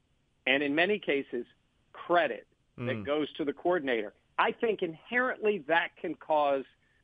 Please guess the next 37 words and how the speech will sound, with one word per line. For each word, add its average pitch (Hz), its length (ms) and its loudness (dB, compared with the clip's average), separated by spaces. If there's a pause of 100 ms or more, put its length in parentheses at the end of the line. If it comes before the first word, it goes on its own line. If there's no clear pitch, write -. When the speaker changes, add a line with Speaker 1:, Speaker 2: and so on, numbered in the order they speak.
(100)
Speaker 1:
a 131 60 -2
bit 147 220 0
of 139 100 -2
a 139 60 0
divide. 113 580 -2 (640)
Um, 113 520 0 (280)
but 160 300 2 (760)
they're 143 200 -2
pros. 180 500 2 (320)
They 143 120 0
work 160 260 -2
together. 160 420 -2 (140)
I 175 160 4
even 139 320 0
noticed 120 320 -2 (100)
McDermott 139 480 -2
became 117 460 -2 (440)
much 165 460 2
more 147 140 0
publicly 127 560 -4
complimentary 123 1000 -2
on 127 220 4
Speaker 2:
Mm. 101 60 -4
Speaker 1:
Daboll. 117 440 0
I 135 120 4
think 160 240 -4
they 147 140 2
worked 139 360 -2
it 131 140 0
out 117 280 0
however 135 440 2
they 127 160 -2
needed 127 340 -2 (120)
to. 92 200 -4 (400)
And 147 140 6
the 156 120 2
offense, 143 400 0